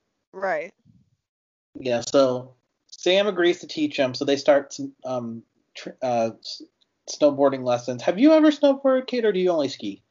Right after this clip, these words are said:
Speaker 1: I have snowboarded one time. Um, it was really fun, but I,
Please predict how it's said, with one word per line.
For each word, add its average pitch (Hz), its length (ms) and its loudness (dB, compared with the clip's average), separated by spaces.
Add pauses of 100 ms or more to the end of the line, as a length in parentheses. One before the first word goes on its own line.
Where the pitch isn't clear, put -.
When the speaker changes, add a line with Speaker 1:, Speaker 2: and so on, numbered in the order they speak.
(240)
Speaker 1:
I 277 120 0
have 330 220 -6
snowboarded 311 600 -8
one 202 360 -6
time. 247 640 -8 (100)
Um, 202 460 -6 (100)
it 285 120 -4
was 415 180 -12
really 440 300 -6
fun, 185 520 -10 (160)
but 220 300 0 (460)
I, 240 240 -4